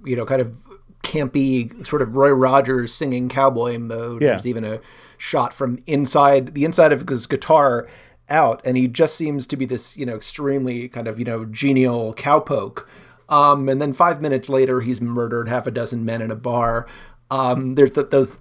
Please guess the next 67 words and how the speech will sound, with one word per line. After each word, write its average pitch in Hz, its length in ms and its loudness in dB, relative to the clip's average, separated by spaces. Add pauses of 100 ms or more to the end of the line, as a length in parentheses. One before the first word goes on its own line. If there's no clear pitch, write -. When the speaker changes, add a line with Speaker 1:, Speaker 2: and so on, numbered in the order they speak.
Speaker 1:
really 139 240 0
striking 131 400 2
lines 123 300 2
in 117 80 0
the, 113 140 0
the 120 200 -6
Surly 131 320 2
Joe 117 180 0
song, 131 300 0
which 120 140 -4
he 123 80 -4
kind 120 240 -4
of 110 160 -14
composes. 123 640 0
It 127 120 -6
says, 127 220 -2
you 127 80 0
know, 123 80 0
"Your 120 160 -2
frowning 127 400 -2
days 120 240 -4
are 113 80 -8
done," 139 540 -6
because 117 280 -8
basically 113 520 -8
he 117 100 -6
doesn't 117 220 -8
have 104 160 -8
a - 20 -12
face - 580 -10 (160)
anymore. 139 540 -4
Speaker 2:
Yeah, 185 140 8
Speaker 1:
Uh, 180 300 6 (200)
Speaker 2:
yeah. 269 140 -4
Speaker 1:
<laughs> 180 40 -14
yeah, 202 200 8
and 143 120 6
there 147 140 8
are, 165 100 10
and 151 160 4
there 156 140 6
are 151 60 6
the 147 120 0
shots 180 260 2
that 165 100 -10
you 151 80 -10
mentioned 156 260 -4
where 120 120 -2
it's 117 80 -10
just 143 120 -8
kind 139 160 -4
of 139 80 -4
cutting 143 240 0
away 135 220 2
to 143 320 -4
his, 120 400 0 (360)
his 143 160 -2
brother 131 520 2
kind 127 180 0
of, 123 160 -6
you 135 60 -6
know, 117 80 -6
picking 139 380 -4
his 120 140 0
bloodied, 123 640 2
you 135 140 -2
know 113 280 -4